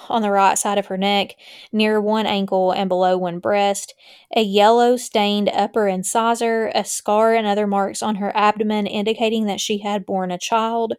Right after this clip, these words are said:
Her eyes were light brown and her hair was red and nearly a foot long, which fit the pattern of the redhead murders.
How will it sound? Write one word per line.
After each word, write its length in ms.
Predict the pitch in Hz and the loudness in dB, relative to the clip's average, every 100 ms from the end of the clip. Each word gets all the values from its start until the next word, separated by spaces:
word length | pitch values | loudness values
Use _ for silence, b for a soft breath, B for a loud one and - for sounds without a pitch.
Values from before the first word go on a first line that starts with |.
| B B B - | B B B -4
Her 140 | 240 | 0
eyes 260 | 208 208 226 | 2 2 2
were 140 | 247 | 0
light 240 | 220 202 - | 0 0 0
brown 340 | 202 202 208 | 0 0 0
and 120 | 208 | -2
her 120 | 208 202 | -2 -4
hair 240 | 196 185 | -4 -4
was 160 | 180 185 | -4 -4
red 340 | 220 214 214 | 0 2 2
and 120 | 208 190 | 2 0
nearly 320 | 185 190 190 | 0 0 -2
a 40 | |
foot 280 | 190 190 185 | 0 0 0
long, 420 | 196 196 196 208 208 | 0 2 2 0 2
which 220 | 254 - | 2 2
fit 160 | 254 | -2
the 60 | 233 | -2
pattern 400 | - 208 202 202 | 0 2 2 0
of 140 | 196 | -2
the 80 | 190 | -2
redhead 340 | 185 185 185 185 | -2 -2 -2 -6
murders. 540 | 196 196 - - - | -6 -6 -6 -8 -8